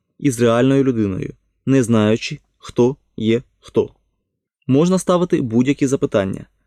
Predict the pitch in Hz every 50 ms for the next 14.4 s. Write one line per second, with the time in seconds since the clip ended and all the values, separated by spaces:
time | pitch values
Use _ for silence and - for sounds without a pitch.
0 | _ _ 123 123 151 180 180 - 139 104 101 98 104 - - - _ _ _ _
1 | _ _ - - - - 147 127 - - 127 135 - 139 - - 156 151 - _
2 | _ _ _ _ _ - 131 120 113 110 113 135 131 _ _ _ - 160 151 147
3 | - - 143 123 104 - - 104 104 92 92 95 - - _ _ _ _ _ _
4 | _ _ _ _ _ _ _ _ _ _ _ _ _ _ _ - 135 139 - 147
5 | 147 - 190 175 - - 170 156 147 131 - - _ - 190 214 - - - -
6 | 110 101 - - - - - - 156 160 - 160 170 175 147 131 104 90 - -
7 | - - - _ _ _ _ _ _ _ _ _ _ _ _ _ _ _ _ _
8 | - 147 196 - 117 - - _ _ _ - - - 180 185 151 120 107 104 95
9 | - - - - - - _ _ _ _ _ _ - - - 170 147 117 107 -
10 | 110 104 - 110 - - 143 147 165 170 - _ _ _ _ _ _ - - 123
11 | - - - 110 107 123 - _ _ _ _ - 151 165 170 135 110 95 - -
12 | - - _ _ _ _ _ _ _ _ _ _ _ _ _ _ _ _ - 123
13 | 151 151 - - 180 147 117 120 135 139 135 160 151 - 160 139 - 123 113 113
14 | - - 139 120 - - - -